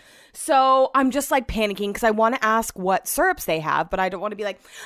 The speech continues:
"Hi, um, what syrups do you have to make your coffee le-, le-, so I can taste your coffee less?" Like, I, <laughs> like, they're probably like, "Bitch, go to st-, go to Dutch Bros." So I am not expecting to be served right now 'cause I don't know how it works, right? I'm waiting. I'm like, "Okay, I have time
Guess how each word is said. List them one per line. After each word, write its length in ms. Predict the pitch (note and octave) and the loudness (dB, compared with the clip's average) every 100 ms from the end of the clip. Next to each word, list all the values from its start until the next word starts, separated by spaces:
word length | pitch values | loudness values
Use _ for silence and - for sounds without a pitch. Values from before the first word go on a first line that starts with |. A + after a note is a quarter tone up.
| - | -6
"Hi, 560 | F#4 A4+ A4 G4 F#4 | 0 2 2 2 4
um, 160 | G4 G#4 | 2 0
what 260 | F4 G#4+ C#5 | -2 0 0
syrups 500 | - - B4+ B4 - | -4 2 4 4 0
do 80 | - | -4
you 120 | D4 | -2
have 320 | C#4 B3 A#3+ G#3+ | 2 2 2 -2
to 120 | D4+ | -2
make 240 | D4+ D#4 | -2 0
your 140 | E4+ E4+ | -2 -4
coffee 600 | - E4 E4 E4 D4 C#4+ - - | 4 6 6 2 0 -2 -10 -14
le-, 180 | C#4+ E4+ - | -2 0 0
le-, 100 | E4 - | -4 -6
so 120 | - F4+ | -2 0
I 20 | |
can 160 | F#4 | 0
taste 340 | E4+ F#4 F#4 - | 0 0 0 0
your 120 | E4 | -2
coffee 400 | - C#4 C4+ A3+ | 2 2 0 -6
less?" 500 | F3 - - - - - - | -6 -6 -8 -10 -12 -14 -4
Like, 200 | B3 A3+ - | -2 0 0
I, 140 | A#3 G#3+ - | -2 -2 -10
<laughs> 160 | G#3+ G#3 | -14 -6
like, 240 | A3+ F#3 | -6 -4
they're 140 | A3+ | -4
probably 240 | A#3+ B3 A#3+ | -2 -2 -2
like, 100 | E3 | 0
"Bitch, 300 | A#3+ B3 - | 2 2 2
go 100 | A#3 | 0
to 80 | A#3 | 0
st-, 220 | - - - | -6 -14 -10
go 200 | F#3 E4+ A4+ | 6 8 8
to 80 | C4+ | 6
Dutch 320 | D4+ E3 - | 4 2 0
Bros." 560 | A3 G3+ D#3 D3 F3 - - - _ | 4 4 4 0 -6 -10 -12 -20 _
So 640 | - E4 C#4 C4+ C4 C4 C4+ - _ | -8 -2 0 2 0 0 -4 -20 _
I 720 | B3+ C4 B3 A#3+ A#3+ A#3+ A#3 A#3 | 0 2 4 4 4 4 2 0
am 140 | B3+ A#3+ | 0 2
not 200 | A#3 D4 | 4 2
expecting 600 | - - B3+ B3 B3+ A#3+ | -2 -2 -2 -2 -4 -4
to 60 | |
be 100 | G#3 | -6
served 400 | G3+ G3+ F3 D3+ | -4 -2 0 -2
right 180 | E3 D3+ | -4 -4
now 100 | E3 | -4
'cause 120 | F3 F#3+ | -6 -6
I 60 | |
don't 180 | E3 D3 | -4 -2
know 140 | D#3 | -2
how 160 | E3 F3+ | 0 0
it 80 | A3 | 0
works, 360 | F3+ G4+ - | -2 -2 -4
right? 280 | F3 E3 B3+ G3+ | -4 -2 -2 -6
I'm 140 | F3 | -8
waiting. 300 | D#3 D#3+ D#3+ | -6 -6 -6
I'm 120 | E3+ | -6
like, 240 | D#3 D3+ - | -6 -6 -6
"Okay, 140 | F3 | -4
I 60 | D3 | -4
have 100 | D3 | -4
time 600 | - G3 F#3+ F#3 F#3 | -4 0 0 -2 -4